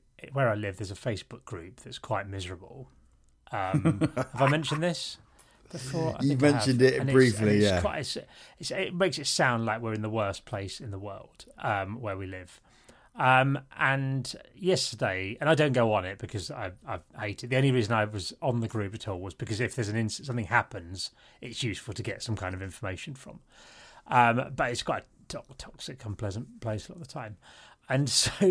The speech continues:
Speaker 1: um, and then some people said today there's an absolute disgusting, this was yesterday, sorry, there's an absolute disgusting thread about Black Lives Matters.
Speaker 2: Oh,
Speaker 1: So I
Speaker 2: God.
Speaker 1: went on there, and it was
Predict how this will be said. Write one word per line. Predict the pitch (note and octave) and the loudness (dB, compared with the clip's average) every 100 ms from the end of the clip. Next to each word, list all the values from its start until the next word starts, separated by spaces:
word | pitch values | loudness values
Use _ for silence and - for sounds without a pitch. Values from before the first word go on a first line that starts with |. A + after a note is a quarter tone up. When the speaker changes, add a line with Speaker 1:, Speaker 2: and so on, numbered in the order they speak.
| F3+ | 6
Speaker 1:
um, | D3+ C3+ C#3 C#3+ - | 4 2 2 0 0
and | |
then | D#3+ C#3+ | 2 2
some | - D3 | 2 0
people | C#3 | 0
said | C3 C3+ | 0 -4
today | - D3 A#2+ A2+ | -2 0 2 0
there's | G#2+ | -2
an | A#2 | 0
absolute | C3 A2+ - C3+ | -2 -4 -6 -6
disgusting, | A2 - A#2 - A#2+ G2 G2 - _ - | -4 0 0 0 -6 -6 -6 -12 _ -4
this | E3+ | 0
was | A#2 | 4
yesterday, | C3+ - G#2+ | 2 2 -2
sorry, | - G2 G2 | -2 -4 -4
there's | A#2+ A2 | -4 -2
an | |
absolute | G#2 B2+ | -2 -2
disgusting | A2+ G2+ A#2+ - - F#2 F#2 - _ - _ _ | -6 -2 -2 -4 -8 -10 -10 -14 _ -20 _ _
thread | - - A2+ F2 E2 - | -12 -4 -2 -2 -6 -14
about | - A2 F#2 F2+ - _ _ _ _ _ _ _ | -10 -4 -2 -4 -6 _ _ _ _ _ _ _
Black | - G#2+ | -6 -4
Lives | A2 F#2+ F2+ | -4 -6 -2
Matters. | G#2 F#2 - - - - _ _ _ _ - _ _ - | -2 -2 -6 -14 -14 -14 _ _ _ _ -20 _ _ -10
Speaker 2:
Oh, | |
Speaker 1:
So | G#2 F#3 E3+ | -2 2 2
I | |
Speaker 2:
God. | F3 | 4
Speaker 1:
went | A#3 F3+ | 4 6
on | D3+ C#3 | 4 4
there, | G2 F#2 G2+ - - _ _ - | 2 -2 -12 -14 -20 _ _ 2
and | F3 | 4
it | |
was | F3+ C3 G#2+ - | 6 4 4 -2